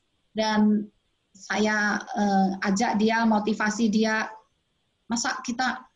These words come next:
selalu memakai alatnya Jepang sih? Alatnya Jepang, eh, udah sulit, mahal,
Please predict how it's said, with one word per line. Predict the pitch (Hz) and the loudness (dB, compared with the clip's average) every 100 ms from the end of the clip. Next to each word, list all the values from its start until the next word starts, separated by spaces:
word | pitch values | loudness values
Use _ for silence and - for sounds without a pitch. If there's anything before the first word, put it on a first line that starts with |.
| _ _ | _ _
selalu | - 247 240 240 | -2 0 2 4
memakai | 233 226 | 4 2
alatnya | 247 226 226 233 233 | -2 -2 -2 2 2
Jepang | 208 - 226 | 2 0 2
sih? | 226 247 254 247 - _ _ _ _ _ _ 208 | 4 4 0 -2 -10 _ _ _ _ _ _ -4
Alatnya | 214 220 220 | 0 2 2
Jepang, | 208 - 240 240 247 233 | 0 -2 -2 0 0 0
eh, | - 214 208 208 | -4 -2 0 0
udah | 214 214 | 0 0
sulit, | - 302 285 294 294 285 | 0 0 2 0 -2 -2
mahal, | 240 285 269 294 285 285 | -2 0 0 -2 -2 -2